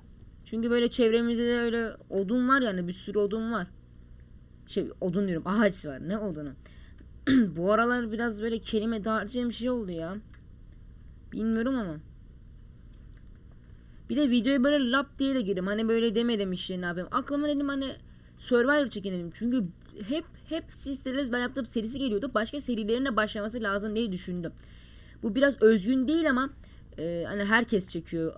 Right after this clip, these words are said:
Ama arkadaşlar dediğim gibi seri bulmak bayağı zor. Siz tamam challenge veriyorsunuz hani özgün ama hep özgün yapmak, hep özgün yapmak bayağı zor içerik. Yani Survivor tabii ki de herkes çekiyor ama biz hani Survivor'ı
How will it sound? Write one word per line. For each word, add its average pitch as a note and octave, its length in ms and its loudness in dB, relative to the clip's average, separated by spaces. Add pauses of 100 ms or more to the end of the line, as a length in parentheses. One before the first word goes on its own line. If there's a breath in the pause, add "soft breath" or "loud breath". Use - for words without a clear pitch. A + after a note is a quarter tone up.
Ama B3+ 340 4
arkadaşlar G#3 460 -2
dediğim G#3+ 220 0
gibi E3+ 160 -2
seri G#3+ 300 -2
bulmak A3 360 0
bayağı F3+ 300 2
zor. C#3+ 140 -10 (340 loud breath)
Siz A3+ 220 -6
tamam A#3 280 2
challenge A3 400 0
veriyorsunuz G3+ 380 -2
hani G#3+ 200 -2
özgün F#3 320 2
ama A3 300 2 (320 loud breath)
hep B3 240 0
özgün G#3 300 2
yapmak, A3 560 0 (200)
hep G#3 220 -2
özgün F#3 320 2
yapmak A3 320 4
bayağı G3+ 340 6
zor C#3+ 240 -8
içerik. C#3+ 480 -10 (1600 loud breath)
Yani D#3+ 340 -8 (160)
Survivor G#3 680 0
tabii G#3 240 -2
ki E3 80 -4
de D3+ 60 -8
herkes G3 460 -4
çekiyor C#4 300 -6
ama G#3+ 200 -2
biz B3+ 200 -4 (240 loud breath)
hani G#3 180 0
Survivor'ı C4 800 2